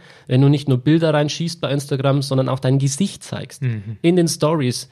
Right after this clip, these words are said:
Speaker 1: ähm, die Leute abholst, mit ihnen interagierst, dass die Leute sich an dich gewöhnen können,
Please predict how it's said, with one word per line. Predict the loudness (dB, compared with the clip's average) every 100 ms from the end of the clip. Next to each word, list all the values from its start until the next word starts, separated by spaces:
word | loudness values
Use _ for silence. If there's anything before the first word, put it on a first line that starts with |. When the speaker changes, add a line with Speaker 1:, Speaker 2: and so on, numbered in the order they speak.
| _ _ -2
Speaker 1:
ähm, | 2 2 2
die | 2
Leute | 2 2 0
abholst, | -6 -6 -2 -2 -2
mit | -4
ihnen | 0 2 2 0 -2
interagierst, | -4 -2 -2 -4 -4 -4 -4
dass | -4
die | -2
Leute | -2 -2
sich | -4 -4
an | -4
dich | -4 -4
gewöhnen | 0 2 2 2
können, | -2 -8 -8